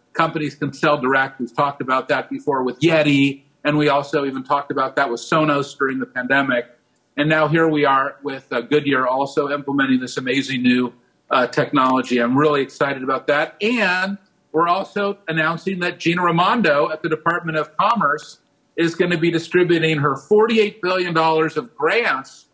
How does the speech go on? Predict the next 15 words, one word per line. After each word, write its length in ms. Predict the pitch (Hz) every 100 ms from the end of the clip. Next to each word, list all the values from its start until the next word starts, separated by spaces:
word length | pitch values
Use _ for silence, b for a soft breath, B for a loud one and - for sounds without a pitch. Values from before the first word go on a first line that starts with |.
| _ _
for 280 | - 160 156
infrastructure 1120 | 226 269 214 180 - 156 139 - 143 139 - _ _
using 540 | 143 180 170 160 151 139 - -
our 140 | 143
core 320 | 147 - 151 135
platform. 560 | 151 135 - 113 98
So 440 | - 160 156 151 - _ -
a 40 | 156
lot 300 | 185 214 220
of 80 |
exciting 420 | 196 - 180 160 147
customer 600 | 156 156 _ - 143 131
wins 320 | 131 123 123
in 80 |
the, 80 | 113